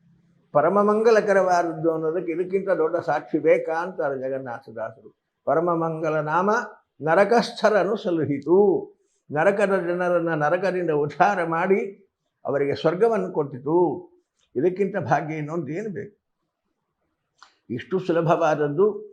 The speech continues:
ಇಷ್ಟು ಪರಮ ಮಂಗಲಕರವಾಗಿರತಕ್ಕಂಥದ್ದು ನಾಮ, ನಾಮೋಚ್ಚಾರ ಒಂದು. ಇಷ್ಟು ನಮಗೆ ಅನುಗ್ರಹ ಮಾಡುತ್ತದೆ.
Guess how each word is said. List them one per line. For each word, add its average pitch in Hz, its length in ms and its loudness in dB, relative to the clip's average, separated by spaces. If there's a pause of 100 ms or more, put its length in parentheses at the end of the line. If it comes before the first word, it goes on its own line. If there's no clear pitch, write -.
(160)
ಇಷ್ಟು 156 340 -2
ಪರಮ 190 300 2
ಮಂಗಲಕರವಾಗಿರತಕ್ಕಂಥದ್ದು 139 2000 -2 (1000)
ನಾಮ, 143 360 -4 (560)
ನಾಮೋಚ್ಚಾರ 160 640 -2
ಒಂದು. 127 360 -8 (760)
ಇಷ್ಟು - 240 -8
ನಮಗೆ 156 680 -2 (360)
ಅನುಗ್ರಹ 175 440 2
ಮಾಡುತ್ತದೆ. 123 880 -6